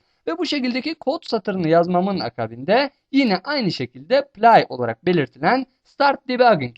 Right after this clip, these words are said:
ifadesine tıklıyorum. Ve buna tıklamamın akabinde görmüş olduğunuz gibi bizim için Merhaba Dünya yazısı olan bir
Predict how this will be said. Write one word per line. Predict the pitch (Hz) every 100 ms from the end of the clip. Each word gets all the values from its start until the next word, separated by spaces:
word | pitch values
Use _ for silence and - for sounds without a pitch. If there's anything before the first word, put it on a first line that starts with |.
| -
ifadesine | - 151 123 120 - 160 226 262 - _
tıklıyorum. | - 165 - 131 120 113 104 _ _ _ _ _ _ _ _ _ _ _ _ _ _ _
Ve | 330 311
buna | 302 330
tıklamamın | 330 269 277 277 277 277
akabinde | 147 - 131 247
görmüş | 247 247 220 175
olduğunuz | 185 160 135 113 110
gibi | 113 151 240 277 - _
bizim | 254 254 208
için | - 131 117
Merhaba | 170 254 226 220 226 262 208
Dünya | 202 196 226 220
yazısı | 143 123 110 - -
olan | - 156 180 247 233
bir | 156 135